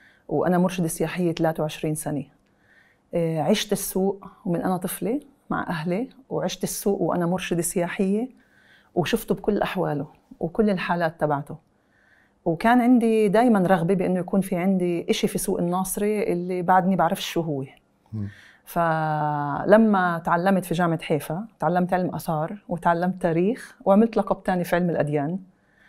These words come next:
Speaker 1: تبلورت الصورة عندي بأنه في إشي ملح في داخلي بده يبحث عن الإنسان وعن طقوسه وتقاليده وعاداته. في البداية فكرت إني أنا أستأجر محل، ولكن ما كانش في ترحيب حتى من عيلتي المقربة، لأنه السوق أصلًا يعني ما فيش فيه دكاكين مفتوحة.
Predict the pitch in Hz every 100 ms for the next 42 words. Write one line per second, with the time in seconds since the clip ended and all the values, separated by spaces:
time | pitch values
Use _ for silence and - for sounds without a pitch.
0 | - - _ 175 240 254 226 - - 226
1 | 214 190 214 220 214 180 190 185 175 220
2 | 214 - 180 165 196 - - 180 170 180
3 | 196 170 156 170 175 175 165 156 175 160
4 | - 160 - 175 175 170 147 165 165 165
5 | - 208 202 - 190 185 - - 156 185
6 | 190 175 156 151 160 156 156 151 - _
7 | _ _ _ - - - - _ 185 190
8 | 214 247 233 - 214 - 190 - - -
9 | - - 185 180 170 156 196 208 180 180
10 | 185 170 208 214 - 202 165 - 208 -
11 | - 196 170 185 190 170 165 208 214 214
12 | 214 196 214 208 - 233 208 - 208 190
13 | 185 180 180 175 - - 196 175 160 -
14 | 175 156 - 165 147